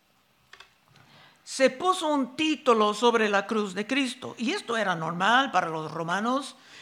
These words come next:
en los casos de la crucifixión, para informar todos de la naturaleza del crimen cometido por el malhechor, matado de manera tan cruel y violento.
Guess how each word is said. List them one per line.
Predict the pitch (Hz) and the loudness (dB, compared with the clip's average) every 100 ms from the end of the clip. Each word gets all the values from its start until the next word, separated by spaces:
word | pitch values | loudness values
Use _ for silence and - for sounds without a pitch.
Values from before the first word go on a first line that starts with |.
| - | -4
en | 226 | 0
los | 226 - | 0 8
casos | 262 269 277 | 8 8 4
de | 240 220 | 4 6
la | 214 | 4
crucifixión, | 214 214 208 - 202 - 247 247 285 269 - - - | 2 -4 -4 -10 -12 -8 0 2 2 0 -8 -16 2
para | 233 269 | 6 8
informar | 262 254 247 240 269 302 302 277 254 233 | 6 6 6 8 10 12 12 10 8 4
todos | 269 302 277 233 226 233 - - - | 4 6 6 4 0 -4 -14 -20 -14
de | 208 254 | 2 6
la | 240 240 | 8 8
naturaleza | 247 254 254 233 220 220 262 294 269 233 | 8 6 6 8 8 8 6 6 4 2
del | 196 180 | 2 -2
crimen | - 240 330 262 202 202 | 0 2 2 0 0 -2
cometido | 208 196 185 - 285 226 180 202 - - - - | -6 -6 -8 -2 -2 0 -2 -4 -8 -20 -20 -12
por | - 247 | 6 8
el | 226 208 214 - - | 8 4 -2 -12 -2
malhechor, | 190 247 254 214 190 - 262 220 202 240 247 - - _ _ _ _ _ - | 10 10 10 6 0 6 8 8 4 0 -4 -14 -20 _ _ _ _ _ -2
matado | 196 202 - 254 269 247 196 214 | 2 2 10 12 12 10 2 0
de | 214 | 0
manera | 190 185 226 226 208 | 0 2 4 4 4
tan | 208 202 | 0 -2
cruel | - 190 214 254 226 | -2 2 6 6 6
y | 196 | 2
violento. | 185 220 294 262 - | -2 -4 -4 -6 -8